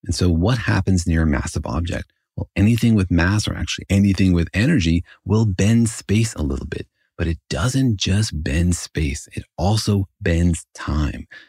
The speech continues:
Because remember, we learned from special relativity that time and space are connected. Time ticks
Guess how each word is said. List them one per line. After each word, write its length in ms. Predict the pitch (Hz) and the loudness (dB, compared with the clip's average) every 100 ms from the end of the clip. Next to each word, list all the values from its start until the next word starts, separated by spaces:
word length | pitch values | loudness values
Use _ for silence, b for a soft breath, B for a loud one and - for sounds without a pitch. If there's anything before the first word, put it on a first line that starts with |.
| - | -6
Because 240 | 90 85 | -2 0
remember, 360 | 85 110 131 92 | 2 4 4 2
we 140 | 85 | 2
learned 340 | 73 90 107 101 | 2 2 2 2
from 160 | 92 | 0
special 360 | - 98 95 90 | 0 -2 0 2
relativity 760 | 87 82 82 - 156 - 73 - B B B _ | 2 0 -2 0 0 2 0 -4 B B B _
that 340 | 85 80 78 - | 0 0 -2 -6
time 420 | - 104 113 110 | -2 2 4 2
and 180 | 107 95 | 2 -2
space 480 | - - 85 87 - | -2 -2 0 0 -2
are 140 | 82 78 | -4 -4
connected. 640 | - 71 73 - - - B B B - | -4 -2 0 -2 -6 -10 B B B -8
Time 360 | 80 85 98 | -2 2 2
ticks 340 | - 101 95 | 0 -4 -4